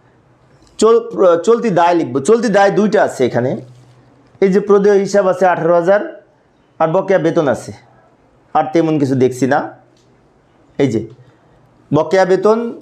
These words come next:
ছয়শো টাকা, আমি ক নাম্বারে বের করেছিলাম, তাই না? আবার ভিতরে লিখেছি ছয়শো টাকা বকেয়া বেতন। আর একটা আছে এই যে প্রদেয় হিসাব আঠারো হাজার টাকা, প্রদেয় হিসাব আঠারো হাজার টাকা।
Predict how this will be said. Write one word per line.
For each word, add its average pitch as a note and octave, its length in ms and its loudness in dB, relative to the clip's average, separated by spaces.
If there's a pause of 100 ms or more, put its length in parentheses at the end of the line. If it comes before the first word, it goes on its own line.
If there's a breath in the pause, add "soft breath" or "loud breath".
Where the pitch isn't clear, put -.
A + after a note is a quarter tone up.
(120)
ছয়শো F#3 340 -2
টাকা, D3+ 200 0
আমি C3 160 -2
ক C#3 60 -2
নাম্বারে E3 380 2
বের C#3 200 0
করেছিলাম, A2 460 -6
তাই C3+ 140 -2
না? D#3+ 100 2
আবার C#3+ 260 2
ভিতরে C3+ 300 2
লিখেছি C3 340 -2
ছয়শো B2+ 300 -2
টাকা A2 160 0
বকেয়া G#2 300 0
বেতন। C#3 360 -4 (1120 soft breath)
আর F3 120 2
একটা G3+ 200 0
আছে F#3+ 200 0
এই F#3 60 2
যে E3 100 -2
প্রদেয় F3+ 460 2
হিসাব A#2 420 -4 (240)
আঠারো B2+ 280 0
হাজার A2+ 240 -2
টাকা, - 180 -8
প্রদেয় D3+ 320 0
হিসাব E3+ 240 0
আঠারো A#2 280 -2
হাজার F#2+ 200 -4
টাকা। - 280 -10